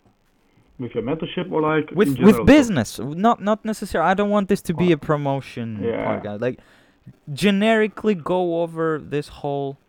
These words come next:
Speaker 2: you know, journey of yours.
Speaker 1: Right, so in the beginning, I actually thought that I would get, uh, money faster, but then I realized that it's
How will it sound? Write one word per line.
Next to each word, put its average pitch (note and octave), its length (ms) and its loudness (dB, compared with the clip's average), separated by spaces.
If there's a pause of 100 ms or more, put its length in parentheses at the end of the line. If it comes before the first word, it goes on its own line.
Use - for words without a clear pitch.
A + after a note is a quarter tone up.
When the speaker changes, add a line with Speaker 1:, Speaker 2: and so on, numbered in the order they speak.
Speaker 2:
you A#2 120 -10
know, A2 180 -6
journey G#2+ 600 4
of F2 180 -6
yours. E2 380 -8 (720)
Speaker 1:
Right, C3 380 -4 (140)
so B2 480 -4
in - 60 -6
the B2 60 -4
beginning, C3 640 -2
I B2 720 -6 (120)
actually B2 440 -4 (120)
thought C3 320 -2
that A#2+ 160 -4
I A2 80 -4
would G#2+ 320 -8
get, G#2+ 200 -4 (460)
uh, G#2 300 -6
money A2 340 -6 (120)
faster, B2 520 -6 (520)
but A2 320 -4
then B2 160 -4
I A#2+ 100 -4
realized B2+ 540 0
that A2+ 180 -4
it's A2+ 160 -10